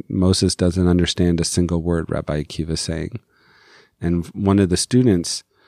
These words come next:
finally says to him, "Rabbi, how do you know this?" And Rabbi Akiva says, "Because Moses received Torah from Sinai." And so, like, ah, Moses is now, he's satisfied that the Torah that he received from Sinai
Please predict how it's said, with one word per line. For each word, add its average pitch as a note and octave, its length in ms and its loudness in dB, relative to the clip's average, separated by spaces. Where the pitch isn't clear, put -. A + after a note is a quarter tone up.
finally G2 320 2
says F#2+ 300 0
to F#2 160 -4
him, F2 400 -4
"Rabbi, G2 600 0
how F2+ 160 0
do F2 80 -4
you F2+ 100 2
know B2 220 6
this?" E2 320 -6
And F2 100 -6
Rabbi F2+ 300 0
Akiva G2+ 280 0
says, F2 240 -4
"Because F#2 360 0
Moses G2 500 2
received E2+ 380 0
Torah E2+ 340 -2
from E2 180 -8
Sinai." - 580 -8
And F2+ 80 -4
so, F2+ 140 0
like, F2 220 -4
ah, G#2 300 -2
Moses G2 460 2
is F2+ 180 -2
now, F2 340 -2
he's G2+ 180 -2
satisfied F#2 720 -2
that E2 220 -4
the F2 100 -4
Torah G#2+ 340 2
that F2 160 0
he G2+ 160 0
received F#2 420 -2
from F2+ 160 -8
Sinai F#2+ 640 2